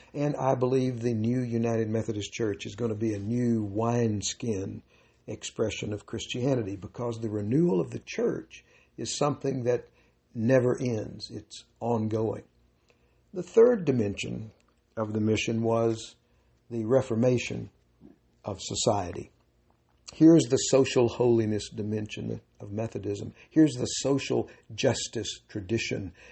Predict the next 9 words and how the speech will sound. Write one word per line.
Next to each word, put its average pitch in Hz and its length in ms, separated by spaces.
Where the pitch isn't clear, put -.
that - 220
runs 117 640
from 117 260
the 107 140
very 151 460
beginning 117 1040
of 143 180
Christianity 156 840
itself, 160 680